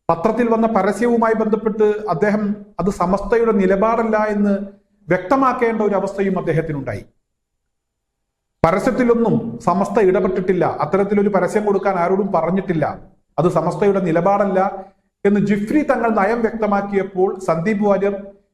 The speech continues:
ജിഫ്രി തങ്ങൾക്കടുക്കലേക്കും ചെന്നു. ജിഫ്രി തങ്ങൾക്ക് ഇന്ത്യയുടെ ഭരണഘടന തന്നെ സമ്മാനിച്ചു. അതായത്, സന്ദീപ് വാര്യർ പ്രഖ്യാപിക്കുകയാണ്, "ഞാനൊരു സംഘിയല്ല, സംഘപരിവാർ ആശയങ്ങളെ ശക്തമായി എതിർക്കുന്നു, അതിനെ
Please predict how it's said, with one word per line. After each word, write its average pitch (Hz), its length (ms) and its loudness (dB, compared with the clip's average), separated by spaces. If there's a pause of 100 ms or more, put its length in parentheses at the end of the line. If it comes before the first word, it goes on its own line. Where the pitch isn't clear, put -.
(100)
ജിഫ്രി 170 480 0
തങ്ങൾക്കടുക്കലേക്കും 175 1080 0
ചെന്നു. 131 420 -2 (200)
ജിഫ്രി 170 360 2
തങ്ങൾക്ക് 175 380 0 (240)
ഇന്ത്യയുടെ 160 760 2 (180)
ഭരണഘടന 208 720 2
തന്നെ 175 280 0
സമ്മാനിച്ചു. 139 540 -4 (960)
അതായത്, 220 220 4
സന്ദീപ് 247 420 2
വാര്യർ 277 220 4
പ്രഖ്യാപിക്കുകയാണ്, 233 1080 0 (260)
"ഞാനൊരു 196 380 0
സംഘിയല്ല, 185 840 0
സംഘപരിവാർ 208 600 0
ആശയങ്ങളെ 208 840 -2 (640)
ശക്തമായി 277 520 2
എതിർക്കുന്നു, 202 480 0
അതിനെ 190 200 0